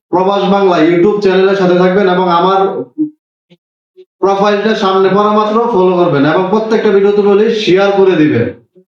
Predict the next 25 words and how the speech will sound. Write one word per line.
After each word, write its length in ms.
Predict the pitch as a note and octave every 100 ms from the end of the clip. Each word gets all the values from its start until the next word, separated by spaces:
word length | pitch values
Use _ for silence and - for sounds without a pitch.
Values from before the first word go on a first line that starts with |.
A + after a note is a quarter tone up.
| _
তো 60 | E3
আপনার 540 | F3+ F#3+ G#3 A3 A3+
একটা 160 | A3 A3+
শেয়ারের 500 | - G3+ G#3 G#3 G#3
মাধ্যমে 480 | G#3 F3+ F3+ F3 - B3 - - _
সকল 420 | - E3 E3+ A3 G#3+
প্রবাসী 440 | G#3 G#3+ G#3 G#3
ভাইরা, 680 | F3 E3+ F3 D3 A2 - - _ _ _ _ _
যা, 440 | C#3 D3 F3 F3+ F3
যে 80 | E3+
অনেকে 460 | E3 F#3 G#3 G#3
আছে 400 | G#3+ G3+ G3+ G#3+ G3
অনেক 220 | - G3 F#3
তথ্য 340 | F3+ F3 G3+
তারা 240 | F#3+ E3+ E3+
জানতে 340 | D3+ F3 F#3
পারে 260 | F3 C#3+ A#2+
না, 220 | G2+ - _ _ -
জানার 360 | C#3+ F#3 G3
কারণে 560 | G3+ G#3 G#3 A3 A#3 A#3
অনেক 280 | F3 G3 G3+ G3+
প্রবাসীরা 560 | F#3+ G3 G3 F#3 F#3+
আর্থিক 600 | E3 E3 D#3+ D#3+ G#3 G3+
ক্ষতিগ্রস্ত 480 | G3 F3 F#3 D#3+ -
হয়। 260 | C#3 B2+